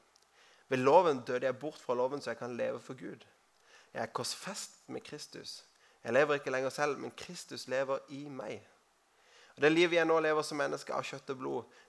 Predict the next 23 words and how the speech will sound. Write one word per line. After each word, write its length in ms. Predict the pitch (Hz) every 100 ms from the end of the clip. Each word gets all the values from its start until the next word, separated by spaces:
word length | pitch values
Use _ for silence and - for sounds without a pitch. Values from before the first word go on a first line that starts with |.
| -
det 100 | 135
lever 220 | 135 135
jeg 80 | 131
i 40 | -
troen 380 | - 160 135 113
på 140 | 123
Guds 240 | 120 - -
sønn, 240 | - 110 104 -
som 160 | - _ -
elsket 400 | 127 - 151 -
meg, 140 | 139 151 _ _ _ - - -
og 100 | -
som 160 | 110
ga 160 | 110 135 143
seg 100 | 131
selv 220 | 123 127
for 160 | -
meg. 160 | 120 117 - -
Jeg 140 | -
forkaster 400 | 143 - 185 -
ikke 220 | 147 127
Guds 180 | 131 -
nåde, 320 | 117 110 113